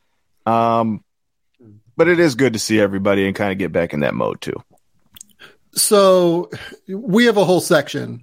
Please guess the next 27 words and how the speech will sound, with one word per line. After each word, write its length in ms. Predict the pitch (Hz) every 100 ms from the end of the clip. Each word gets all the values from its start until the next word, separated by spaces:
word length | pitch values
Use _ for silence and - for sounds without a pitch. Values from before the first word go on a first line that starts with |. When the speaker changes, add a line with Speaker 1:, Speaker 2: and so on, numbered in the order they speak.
| -
Speaker 2:
listed 400 | 160 156 - 143
here 200 | 139 135
for 140 | 143
Muscle 400 | 135 135 131 127
Watch 460 | 123 127 127 - -
because 280 | 147 160 143
we 80 | 170
got 200 | 170 160
one 140 | 156
of 40 |
the 140 | 147 139
all-time 460 | 139 - 147 135
great 300 | 135 139 135
Muscle 320 | 151 135 156 135
Watch, 540 | 131 127 - - - 139
uh, 260 | 131 120
quotes 680 | 120 139 127 120 - - - -
in 160 | 147 131
history, 560 | 135 - 131 127 123 - - - -
uh, 260 | 143 127 131
on 480 | 143 143 139 135 135 -
Monday 580 | 131 135 131 131 127
in 100 | 123
the 80 | 123
United 400 | 123 123 120 120
States. 580 | - 131 117 113 - -
So 320 | 165 147 135